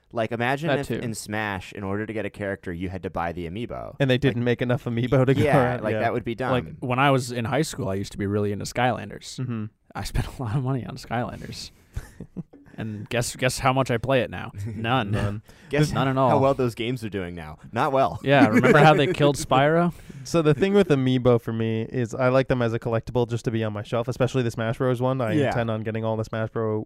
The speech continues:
Speaker 3: ones at some point, and one day when I have a bigger house and a, a dedicated gaming room as opposed to a tiny little office, I plan on displaying all of them. Uh,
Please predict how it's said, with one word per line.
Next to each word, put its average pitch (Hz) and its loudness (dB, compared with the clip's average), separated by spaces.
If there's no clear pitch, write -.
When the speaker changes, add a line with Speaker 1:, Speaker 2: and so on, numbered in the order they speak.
Speaker 3:
ones 107 -8
at - -12
some 113 -6
point, 117 0
and 107 -6
one 120 2
day 110 4
when 107 0
I 104 -4
have 110 -2
a 107 0
bigger 104 0
house 107 -2
and 120 -6
a, 107 -4
a 113 -6
dedicated 107 -2
gaming 107 -6
room 107 -4
as 104 -6
opposed 107 -6
to 104 -6
a 101 -4
tiny 104 -6
little 101 -6
office, 110 -4
I 117 -2
plan 113 -4
on 110 -6
displaying 147 4
all 120 2
of 107 -4
them. 104 -6
Uh, 104 -4